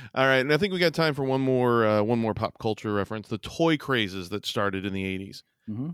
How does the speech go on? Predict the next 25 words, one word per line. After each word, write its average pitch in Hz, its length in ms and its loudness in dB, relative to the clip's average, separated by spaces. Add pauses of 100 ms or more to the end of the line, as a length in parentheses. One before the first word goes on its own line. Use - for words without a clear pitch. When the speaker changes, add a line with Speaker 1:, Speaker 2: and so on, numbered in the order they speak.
(400)
Speaker 1:
The 110 100 -2
Cabbage 151 400 2
Patch 123 240 2
Kid 117 180 0
riots. 104 640 -4
<laughs> - 40 -20 (460)
Speaker 2:
Oh, 196 80 -16
jeez, - 540 -2
yeah. 76 200 -6 (800)
I 151 120 4
was 180 160 6
actually, 143 680 2
uh, 110 680 0
just 151 240 -4
starting 160 480 0
out 135 340 0 (100)
<laughs> - 80 -20
going 147 180 0
to 139 60 -2
work 120 540 -4 (460)
Speaker 1:
Mm-hmm. 139 240 0
Speaker 2:
when 127 100 2
all 120 200 2
that 127 360 0
hit, 98 460 -8